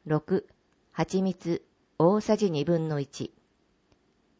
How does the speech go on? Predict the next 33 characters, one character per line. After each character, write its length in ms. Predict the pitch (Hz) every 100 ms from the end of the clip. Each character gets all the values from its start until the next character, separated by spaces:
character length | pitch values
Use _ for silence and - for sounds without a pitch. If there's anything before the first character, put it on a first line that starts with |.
| _ _ _ _ _ _ _ _
作 220 | - 208
り 120 | 208
方。 360 | - 180 - 170 - _ _ _ _ _ _ _ _ _ _ -
野 100 | 170
菜 300 | - 220 208
と 120 | -
果 280 | - 190 226
物 260 | 202 156 135
を 160 | - -
細 240 | 170 190
か 100 | 208
く 140 | 208 139
切 140 | 143
り、 140 | 123 - _ _ _ _ _ _ _
先 320 | - 185 220
ほ 100 | 226
ど 120 | 208 202
紹 220 | 202 190
介 220 | 190 180
し 60 | -
た 220 | - - _
番 180 | - 208
号 220 | 220 220
順 260 | 208 202 196
に 160 | 185 190 _ -
ミ 100 | 196
キ 140 | -
サ 140 | - 139
ー 40 |
に 180 | 156 165
入 100 | 127
れ 60 |
る。 120 | 123